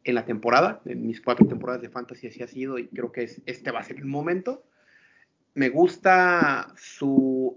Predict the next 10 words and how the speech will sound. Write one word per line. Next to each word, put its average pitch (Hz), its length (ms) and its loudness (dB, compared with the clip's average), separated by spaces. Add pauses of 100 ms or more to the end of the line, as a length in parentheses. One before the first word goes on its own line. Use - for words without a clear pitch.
X 135 480 -2
G 139 140 0
I 123 360 -2 (480)
como - 320 -16
tal. - 180 -16 (1300)
Eh, 120 760 2 (600)
como 139 240 4
vemos 185 320 4
aquí, 202 600 -2
es, 127 300 0